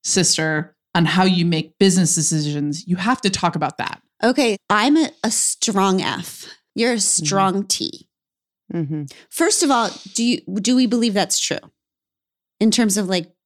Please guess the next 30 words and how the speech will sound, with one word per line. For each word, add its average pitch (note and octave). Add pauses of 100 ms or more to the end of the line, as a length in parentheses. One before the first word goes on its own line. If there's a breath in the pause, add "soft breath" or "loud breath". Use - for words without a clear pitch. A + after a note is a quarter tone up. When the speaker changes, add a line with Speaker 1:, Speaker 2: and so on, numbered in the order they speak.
(440)
Speaker 2:
being F#3
careful E3+
about D3+
the D#3+
stories D3
we D3
tell C#3+
ourselves. -
Do G#3+
you A3
believe F#3
that -
you're G#2+
a -
strong -
T? - (140)
Like, F3
you F3
think G3
your F#3
way F3
through D#3+
decisions D#3+
instead D3+
of D3
feeling C#3+
your C#3
way C#3+
through -
decisions? -